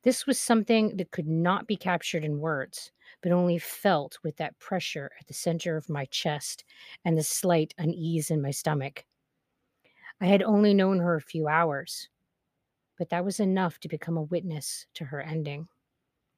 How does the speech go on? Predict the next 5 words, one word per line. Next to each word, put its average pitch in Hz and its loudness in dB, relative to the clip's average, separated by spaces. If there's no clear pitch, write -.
That 190 6
witnessing 190 4
changed 175 0
me 147 0
forever, 147 -4